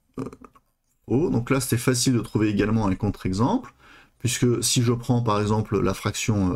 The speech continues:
un tiers, un tiers appartient à Q, mais un tiers n'appartient pas à N. Un tiers n'est pas un entier. Donc si Y est un nombre rationnel, ce n'est pas forcément un entier.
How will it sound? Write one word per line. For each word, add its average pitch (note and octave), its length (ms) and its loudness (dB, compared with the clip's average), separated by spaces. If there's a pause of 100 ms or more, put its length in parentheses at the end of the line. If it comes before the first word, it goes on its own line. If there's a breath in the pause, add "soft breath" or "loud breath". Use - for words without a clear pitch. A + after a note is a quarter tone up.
un G2+ 140 0
tiers, D#3 460 0 (640 loud breath)
un A#2 120 2
tiers A#2 420 0
appartient G2 400 -4
à F#2 120 0
Q, F3 240 0
mais B2 300 0 (380 loud breath)
un G#2 140 -2
tiers B2 480 -2
n'appartient A2+ 600 -2
pas C3+ 300 -2 (1800 loud breath)
à A#2+ 200 -2
N. G2+ 240 -2 (100)
Un F#2+ 100 -2
tiers C3 300 0
n'est B2 140 2
pas C3+ 280 2
un A2+ 440 0
entier. A#2+ 400 0 (380 soft breath)
Donc F#2+ 140 -4
si - 260 -6
Y D#3 540 2
est G#2+ 200 0
un G2 80 2
nombre G2+ 260 2
rationnel, A2 720 0
ce - 220 0
n'est C#3+ 140 0
pas C3 160 0
forcément C3+ 400 0
un C3 40 2
entier. B2 340 -2